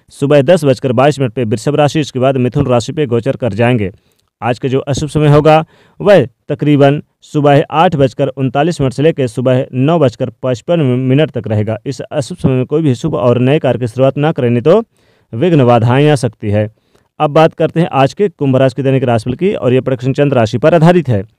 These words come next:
कुंभ राशि के जातकों, आज तीन जगह से धन आएगा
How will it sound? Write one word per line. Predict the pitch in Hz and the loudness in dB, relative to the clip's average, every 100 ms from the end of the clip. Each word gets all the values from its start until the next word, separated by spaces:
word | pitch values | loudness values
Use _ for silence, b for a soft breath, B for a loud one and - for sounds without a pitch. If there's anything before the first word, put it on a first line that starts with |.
| _ _ _ _ _ | _ _ _ _ _
कुंभ | 143 170 | 2 4
राशि | 170 160 | 4 4
के | 175 | 0
जातकों, | 165 185 | 0 0
आज | - 156 147 | 2 4 2
तीन | - 156 160 | 0 0 2
जगह | 131 147 | 2 2
से | 123 120 | 2 0
धन | 110 127 | 2 0
आएगा | 123 127 139 110 | 2 2 4 2